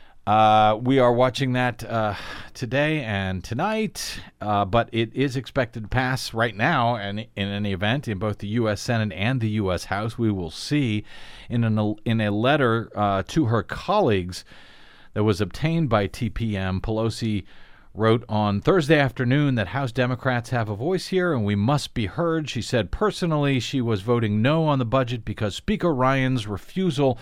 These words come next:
to allow a bipartisan process for a daca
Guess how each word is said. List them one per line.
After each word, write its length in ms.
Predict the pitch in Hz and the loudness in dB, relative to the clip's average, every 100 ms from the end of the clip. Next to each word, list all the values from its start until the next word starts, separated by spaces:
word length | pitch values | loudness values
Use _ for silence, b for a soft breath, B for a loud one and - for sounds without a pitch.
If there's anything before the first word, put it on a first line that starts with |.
| B B | B B
to 160 | - 120 | 0 2
allow 420 | 107 123 135 135 | 2 2 2 0
a 160 | 117 107 | 0 -2
bipartisan 920 | 92 120 160 180 - 165 156 131 143 | 0 0 0 -2 -2 0 0 -2 -4
process 640 | - 143 127 - 117 101 - B B B B B B | -2 0 0 0 0 0 -8 B B B B B B
for 200 | - 127 | -4 -2
a 120 | 107 95 | 0 -2
daca 580 | 90 147 175 139 98 | 2 2 4 2 2